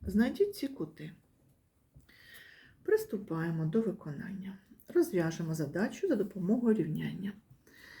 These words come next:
Подамо двадцять відсотків у вигляді дробу, це буде нуль цілих дві десятих. Нехай більший з суміжних кутів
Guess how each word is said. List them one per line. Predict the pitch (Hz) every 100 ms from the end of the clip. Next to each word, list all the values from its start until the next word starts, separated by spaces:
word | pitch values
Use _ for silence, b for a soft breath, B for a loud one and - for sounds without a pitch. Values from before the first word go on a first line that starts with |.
| B B
Подамо | - 320 226 170 151
двадцять | 160 165 156 156 151 -
відсотків | 143 - 160 156 - 151 165
у |
вигляді | 165 156 143 151
дробу, | - 190 285 349
це | - 202
буде | 190 160
нуль | 156 160
цілих | 160 - 370 392
дві | 226 202
десятих. | 240 - - - - - - - _ B B B B B
Нехай | 311 392 - 190 170
більший | 190 196 180 196 - 359
з | -
суміжних | - 185 170 160 160 -
кутів | 220 220 403 415